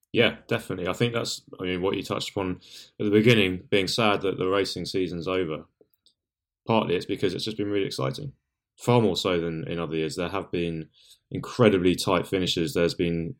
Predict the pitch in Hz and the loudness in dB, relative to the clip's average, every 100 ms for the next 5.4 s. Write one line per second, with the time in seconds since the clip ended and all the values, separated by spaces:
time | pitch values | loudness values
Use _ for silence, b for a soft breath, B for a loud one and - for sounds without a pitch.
0 | _ 82 87 87 87 98 107 98 82 101 | _ -8 -2 0 0 2 4 4 2 2
1 | 92 85 - 92 90 85 82 85 85 87 | 2 0 0 2 2 2 0 0 0 0
2 | - - 90 82 78 - B B B - | -2 -2 2 2 0 -6 B B B -2
3 | 85 85 82 85 87 87 90 87 90 85 | 2 4 6 4 4 4 4 2 2 0
4 | 80 73 92 82 85 73 85 80 85 - | 0 -4 -4 -2 -4 -2 -2 -2 -4 -2
5 | 82 82 80 | -2 -2 -4